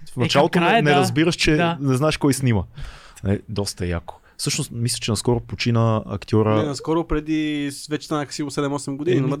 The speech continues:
Speaker 2: така ми
Speaker 3: сравнително
Speaker 2: останало.
Speaker 3: в нашето вече
Speaker 2: Актьора, който играе
Speaker 3: Уили.
Speaker 2: Алф.
Speaker 1: Аха.
Speaker 3: Не,
Speaker 2: И
Speaker 3: актьор.
Speaker 2: Уили, и Уили почина, Уили
Speaker 1: Уили,
Speaker 2: почина от
Speaker 1: Уили
Speaker 2: рак.
Speaker 1: почина.
Speaker 3: Да.
Speaker 2: А, а актьора, който играе Алф,
Speaker 3: А,
Speaker 2: също
Speaker 3: това не-
Speaker 2: почина, мисля,
Speaker 3: а,
Speaker 2: че
Speaker 3: той вече
Speaker 2: от
Speaker 3: наскоро
Speaker 2: старост.
Speaker 3: почина, да.
Speaker 1: Мгм.
Speaker 3: Той
Speaker 2: Да.
Speaker 3: почина наистина наскоро вече, да,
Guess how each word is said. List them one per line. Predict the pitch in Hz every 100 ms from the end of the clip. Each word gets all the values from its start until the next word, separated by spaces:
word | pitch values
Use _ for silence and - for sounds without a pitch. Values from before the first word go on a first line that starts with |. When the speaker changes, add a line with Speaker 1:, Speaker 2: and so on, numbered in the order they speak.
| 160
Speaker 2:
така |
ми |
Speaker 3:
сравнително | 147 170 196 180
Speaker 2:
останало. | 120 110 92 92
Speaker 3:
в | 160 160
нашето | 180 185 180 165
вече | 147 143 156 156 139 131 _ - -
Speaker 2:
Актьора, | 107 - 120
който | 107 117 -
играе | 110 98 104 101 101
Speaker 3:
Уили. | 95 95 95
Speaker 2:
Алф. | - 92 92 - - -
Speaker 1:
Аха. | 131 151
Speaker 3:
Не, | 180
Speaker 2:
И | 151
Speaker 3:
актьор. | 156 101
Speaker 2:
Уили, | 107 110
и | 143 127
Уили | 98 117 139
почина, | - 104 117 151
Уили | 202 208 -
Speaker 1:
Уили, | 113
Speaker 2:
почина | 139 147 123
от | 104
Speaker 1:
Уили | 151
Speaker 2:
рак. | 110 151
Speaker 1:
почина. | - - 156 139
Speaker 3:
Да. | 123
Speaker 2:
А, | 110 104 104 -
а | 107
актьора, | 98 117 120
който | 127 -
играе | 113 107 117 117 104
Алф, | 110 131
Speaker 3:
А, |
Speaker 2:
също | - 117
Speaker 3:
това | -
не- | 117
Speaker 2:
почина, | 113 127
мисля, | 123 160
Speaker 3:
а, | 170
Speaker 2:
че |
Speaker 3:
той | 160
вече | 160 175
Speaker 2:
от |
Speaker 3:
наскоро | 151 113 139
Speaker 2:
старост. | 123 98
Speaker 3:
почина, | 87 -
да. | 165 123
Speaker 1:
Мгм. | 139
Speaker 3:
Той | 151
Speaker 2:
Да. |
Speaker 3:
почина | - 147
наистина | 135 127 117
наскоро | 113 - 110
вече, | 107 -
да, | 110